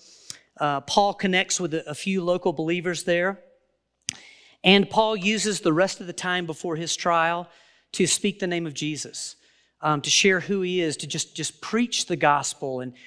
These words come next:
share one-on-one in little groups, just like Jesus said he would. Through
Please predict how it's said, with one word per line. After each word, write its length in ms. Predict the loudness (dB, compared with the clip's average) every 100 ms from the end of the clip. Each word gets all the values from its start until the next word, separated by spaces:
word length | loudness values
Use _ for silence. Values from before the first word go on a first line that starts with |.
| -2
share 320 | 4 6 6
one-on-one 640 | 4 2 2 -2 -2 2
in 160 | 2 2
little 220 | 0 0
groups, 640 | 0 0 0 -2 -4 -4 -8 _
just 260 | 0 0 2
like 160 | 0
Jesus 400 | 0 -2 -2 -4
said 220 | 0 0 0
he 80 |
would. 280 | -4 -8 -16 _ _ _ _ _ 0
Through 200 | 0